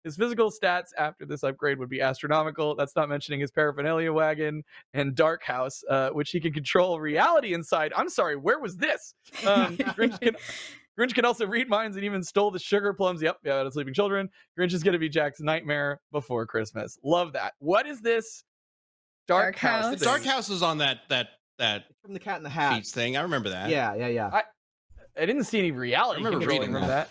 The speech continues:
Speaker 4: Yeah, I remember seeing it. I,
Speaker 3: I don't know
Speaker 4: the,
Speaker 3: what it
Speaker 4: the
Speaker 3: is.
Speaker 4: counter that I, 'cause I looked up, I was, I was reading a blog, actually, that went over the fight, and the counter was that, like,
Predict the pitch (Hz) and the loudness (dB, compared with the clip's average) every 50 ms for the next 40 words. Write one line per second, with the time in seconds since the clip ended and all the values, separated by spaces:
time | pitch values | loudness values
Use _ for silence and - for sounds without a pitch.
0 | - - 120 113 104 104 117 117 104 107 101 - 101 95 90 87 85 87 - - | -4 -2 0 2 2 2 2 0 0 -2 -2 -2 -2 -2 -2 -2 -4 -4 -8 -12
1 | - _ _ _ _ _ _ _ _ _ _ _ _ _ _ _ _ _ _ - | -20 _ _ _ _ _ _ _ _ _ _ _ _ _ _ _ _ _ _ 2
2 | 180 190 - 139 156 160 - 196 190 147 131 117 110 123 127 113 98 95 - - | 4 4 4 4 4 4 6 6 6 4 2 0 0 0 0 0 0 0 0 2
3 | 247 254 247 254 262 233 214 196 185 190 185 185 180 175 - - 180 156 175 170 | 2 4 4 4 4 4 4 4 4 2 2 2 0 0 -4 -6 -4 0 0 0
4 | 170 160 165 165 - 170 143 - 143 139 143 135 - - _ 143 135 127 131 156 | 0 0 -2 -2 -2 -2 -2 -2 -2 -2 -2 -2 -4 -10 _ -8 -6 -6 -4 -4
5 | 139 131 117 98 120 117 117 113 110 104 101 95 107 101 104 - - 117 110 101 | -4 -4 -4 -4 -2 -2 0 0 0 0 -2 -4 -6 -8 -8 -8 -8 -10 -10 -8
6 | 101 - 107 110 107 101 98 98 95 - 113 104 98 - - - - 117 117 117 | -8 -8 -8 -6 -6 -4 -6 -6 -4 0 2 2 2 0 -2 -2 0 2 2 2
7 | 117 - 170 156 143 135 131 123 - 127 117 104 110 113 107 104 98 - - | 2 2 4 4 4 4 4 4 4 2 2 2 2 2 2 2 0 -2 -8